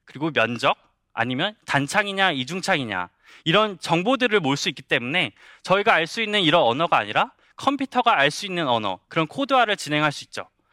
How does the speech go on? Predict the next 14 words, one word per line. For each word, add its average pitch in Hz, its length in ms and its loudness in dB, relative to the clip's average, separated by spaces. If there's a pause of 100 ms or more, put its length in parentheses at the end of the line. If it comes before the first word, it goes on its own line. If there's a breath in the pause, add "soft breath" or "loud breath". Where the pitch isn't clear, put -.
(180 soft breath)
그럼 156 140 0
사진마다의 220 680 2
그런 175 220 0
정보들이 185 520 0
입력이 151 300 0
되고 185 460 -6 (260 loud breath)
컴퓨터는 233 560 -2
그걸 170 260 2 (440 soft breath)
인식하게 185 420 0
됩니다. 101 420 -12 (300 soft breath)
그 240 160 2
안에서 185 460 2
딥러닝이란 196 960 0
기법으로 175 640 -2